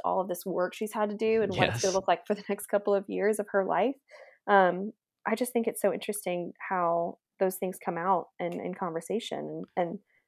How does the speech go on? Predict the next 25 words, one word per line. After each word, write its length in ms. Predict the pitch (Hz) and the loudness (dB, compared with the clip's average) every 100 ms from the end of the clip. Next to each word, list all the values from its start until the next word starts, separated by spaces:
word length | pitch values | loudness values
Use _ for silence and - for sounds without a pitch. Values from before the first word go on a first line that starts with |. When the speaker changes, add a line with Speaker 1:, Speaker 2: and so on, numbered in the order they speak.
| _ - | _ -6
Speaker 1:
so, 240 | 196 190 202 | -4 0 4
and 160 | 196 | 4
then 140 | 190 196 | 4 4
talking 340 | 196 196 208 | 2 2 -4
to 180 | 180 180 | -2 -2
Eva 220 | 226 180 | 2 0
too, 340 | - 196 196 165 | 2 4 4 2
just 180 | 175 180 | -4 -2
about 240 | 175 165 - | 0 0 2
her, 400 | 202 233 196 220 _ _ - | 4 4 2 -4 _ _ -2
her 200 | 202 202 | 0 4
rest 340 | 175 170 - 175 | 4 2 0 -6
and 120 | 165 | -2
her 380 | 175 170 165 - - | 0 2 0 -4 -6
kind 120 | 175 | -6
of 80 | - | -4
recenter. 640 | 190 180 - 170 170 156 185 _ _ _ _ - | -2 -2 -2 -6 -4 -6 -8 _ _ _ _ -4
Um, 440 | 175 165 160 202 _ _ - 165 | -2 -2 -4 -10 _ _ -12 -6
Speaker 2:
Yeah, 220 | 175 - 127 | -6 -2 2
I 40 | |
mean, 280 | 131 117 107 _ _ _ | 2 2 -2 _ _ _
each 200 | 127 - | -2 0
of 60 | 170 | 2
these 160 | 135 - | 2 2
people, 520 | 123 127 107 - | 0 2 0 0